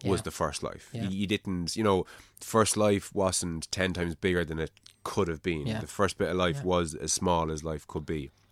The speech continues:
Speaker 1: And then you skip four point five billion years, and here we are sitting and
Speaker 2: Mm.
Speaker 1: chatting. Is there an analogy there to, uh, A I?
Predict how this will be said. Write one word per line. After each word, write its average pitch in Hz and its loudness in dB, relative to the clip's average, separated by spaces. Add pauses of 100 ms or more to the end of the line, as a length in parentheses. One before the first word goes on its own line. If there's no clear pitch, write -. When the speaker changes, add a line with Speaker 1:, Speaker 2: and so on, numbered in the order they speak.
(640)
Speaker 1:
And 87 0
then 90 2
you 87 0
skip - 2 (360)
four 92 2
point 82 -2
five 85 0
billion 82 -2
years, 92 2
and 78 -6
here 87 -2
we 78 -2
are 76 -2
sitting 62 -8
and 71 -6
Speaker 2:
Mm. 127 -4
Speaker 1:
chatting. 73 -4 (960)
Is 101 2
there 95 2
an 95 2
analogy 104 2
there 92 2
to, 80 -2
uh, - -18 (300)
A 92 4
I? 78 2